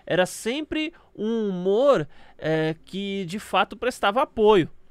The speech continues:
É igual, você ti-, você tem aquele, aquele ator lá que ele, ele faz a Dilma, né? Que ele já tem o cabelo parecido com a Dilma, já tem a cara igual a Dilma, tem os dentes igual da Dilma, ele só colocava o terninho vermelho e falava, sabe qual que é, né?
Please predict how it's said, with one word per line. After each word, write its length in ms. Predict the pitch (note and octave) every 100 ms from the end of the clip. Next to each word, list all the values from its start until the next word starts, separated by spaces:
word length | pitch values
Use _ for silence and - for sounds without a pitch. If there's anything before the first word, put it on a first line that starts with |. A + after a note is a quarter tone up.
| - - - - - -
É 180 | C#3+
igual, 320 | D3+ E3 F#3 C#3+
você 220 | D#3+ G#3
ti-, 260 | - A3 -
você 200 | E3 -
tem 120 | G#3+
aquele, 360 | G#3 A#3 A3 G#3
aquele 280 | - - G3+
ator 340 | F#3 D#3+ G3+
lá 200 | F3+ F#3+ F#3+
que 240 | - E3+
ele, 340 | C#3+ D#3 F3+ E3+
ele 140 | E3
faz 260 | F3+ F#3 F3+
a 60 |
Dilma, 480 | G3 D3+ G3 D3 - _ _
né? 320 | - D3+ F#3+ - - - - - -
Que 120 | -
ele 220 | F#3 A3 A#3+
já 120 | C4
tem 160 | -
o 40 | -
cabelo 380 | - G#3+ G#3+ G3
parecido 560 | - F#3+ F#3 E3+ F3
com 100 | D#3+
a 60 | A3
Dilma, 480 | D#3+ G3+ C#4+ E4+ F#4+ -
já 180 | - A3
tem 260 | - - B3
a 60 |
cara 320 | A#3+ A3+ A3
igual 260 | B3 F#3 F#3+
a 40 |
Dilma, 380 | F#3+ F3 C#4+ D4
tem 160 | - A#3+
os 120 | A3
dentes 300 | F3 A#3 B3+
igual 240 | G#3 G3+
da 100 | G3
Dilma, 280 | G3+ F#3+ C#4+
ele 80 | E4+
só 160 | F4 D#4+ -
colocava 380 | - D4 C#4 C4+
o 40 | -
terninho 320 | B3+ B3 B3
vermelho 340 | A#3+ A#3 A#3+
e 40 | C4+
falava, 320 | E4 D#4 G3+
sabe 220 | - B3
qual 180 | - G3+
que 140 | -
é, 100 | F#3+
né? 200 | E3+ A#3